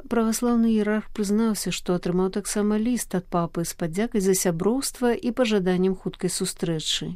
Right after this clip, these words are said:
"Нагода можа быць вельмі блізкай.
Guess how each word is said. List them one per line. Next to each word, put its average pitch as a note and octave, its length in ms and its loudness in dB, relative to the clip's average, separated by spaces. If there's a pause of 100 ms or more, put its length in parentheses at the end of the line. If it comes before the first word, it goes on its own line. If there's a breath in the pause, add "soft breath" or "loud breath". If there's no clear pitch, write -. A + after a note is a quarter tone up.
(760)
"Нагода G3 480 4
можа A3+ 240 4
быць F#3 240 0
вельмі C4 400 6
блізкай. F3+ 640 -2